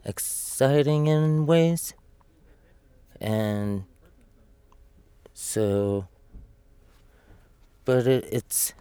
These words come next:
you know, there's, there's differences and similarities in the styles of radio.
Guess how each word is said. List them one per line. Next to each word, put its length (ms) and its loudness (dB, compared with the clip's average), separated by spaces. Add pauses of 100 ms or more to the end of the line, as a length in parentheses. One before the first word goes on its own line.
(120)
you 120 2
know, 160 6
there's, 480 4 (460)
there's 560 -2
differences 680 2
and 200 -6
similarities 920 -2 (840)
in 480 -2 (340)
the 480 -2 (600)
styles 520 0
of 160 -4
radio. 580 -2